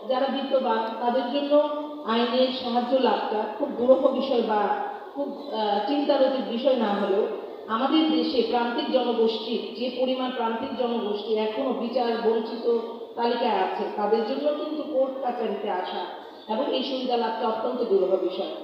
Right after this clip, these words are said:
তো সরকার এই আইনটি প্রণয়নের মাধ্যমে এবং আঠাশে এপ্রিল জাতীয় লিগ্যাল এইড দিবসকে জাতীয় কর্মসূচি হিসাবে গ্রহণ করে এবং এটি অত্যন্ত ফলপ্রসূ হিসাবে উদযাপনের মাধ্যমে সরকার নিজেকে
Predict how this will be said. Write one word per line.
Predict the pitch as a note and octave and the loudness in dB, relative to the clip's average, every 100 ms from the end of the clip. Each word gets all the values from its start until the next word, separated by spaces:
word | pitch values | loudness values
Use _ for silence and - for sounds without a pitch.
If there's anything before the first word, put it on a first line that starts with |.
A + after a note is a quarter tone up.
| - - - - | -14 -18 -20 -6
তো | A3 | -2
সরকার | B3+ B3 B3 C#4 | 4 4 6 4
এই | C4 A#3+ | 4 4
আইনটি | A#3 A#3 C#4+ | 4 2 0
প্রণয়নের | C4+ A3+ A3+ A3 A3 G3+ | 4 4 4 0 0 0
মাধ্যমে | G3 F#3 A#3 A#3+ | 0 0 2 2
এবং | C#4+ A3 G3+ G#3+ A#3 - | 2 0 0 2 2 0
আঠাশে | A3 C#4 C#4+ D#4+ | -2 0 0 2
এপ্রিল | B3+ - C4 A#3 | 2 2 -2 0
জাতীয় | A3 G#3+ A3 | -2 4 4
লিগ্যাল | A3+ B3+ C4+ | 6 4 4
এইড | C#4 A3 | 2 0
দিবসকে | G3+ G#3 G#3 G#3+ G#3 | 0 -2 -2 -4 -2
জাতীয় | B3 D#4 D4 | 0 0 2
কর্মসূচি | B3+ B3 B3+ B3 B3+ B3+ | 2 2 0 -4 -6 -4
হিসাবে | B3 G#3 F3+ - - - - - | -4 -4 -4 -6 -10 -16 -18 -6
গ্রহণ | A3 C4 D4 | -2 0 0
করে | C4 G3 | 2 2
এবং | F3+ G3+ A#3 C#4 G3+ | 2 0 0 -2 -2
এটি | A#3 - - - - - - | -2 -2 -6 -6 -10 -12 -6
অত্যন্ত | - E4 E4 - | -2 0 0 0
ফলপ্রসূ | B3+ B3 A3+ A#3 B3 | 2 2 2 -2 -2
হিসাবে | A#3 A#3+ A#3+ | -4 -4 -2
উদযাপনের | A3+ A3+ A3+ A3 G#3+ G3 | -2 2 2 2 2 0
মাধ্যমে | F3+ F3 A3 A3+ C#4+ - - - - C4 - | -2 -4 -2 0 0 -2 -10 -12 -14 -14 -4
সরকার | G#3+ G3+ B3 A#3+ | 0 2 2 0
নিজেকে | A3 G#3 G#3+ C4 - | 0 0 0 -2 -2